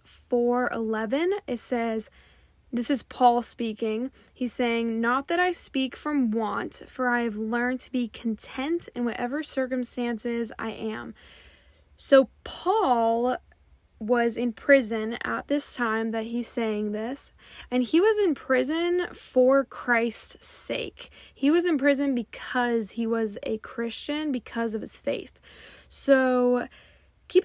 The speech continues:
in mind, when Paul's, when Paul is saying that he has learned to be content in whatever circumstance he's in,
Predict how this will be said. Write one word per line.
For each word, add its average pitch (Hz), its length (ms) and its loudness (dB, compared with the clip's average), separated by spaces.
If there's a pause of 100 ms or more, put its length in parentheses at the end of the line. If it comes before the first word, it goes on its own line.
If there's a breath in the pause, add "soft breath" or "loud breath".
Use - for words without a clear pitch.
in 294 80 6
mind, 240 460 4
when 247 160 2
Paul's, 349 560 0
when 247 180 -2
Paul 349 280 0
is 427 120 2
saying 247 640 0
that 226 540 -2
he 254 240 -4
has 240 200 -2
learned 233 520 -2
to - 80 -8
be 262 120 -2
content 233 680 -4
in 226 180 -4
whatever 240 960 2
circumstance 254 880 -2
he's 226 240 -4 (120)
in, 233 380 -2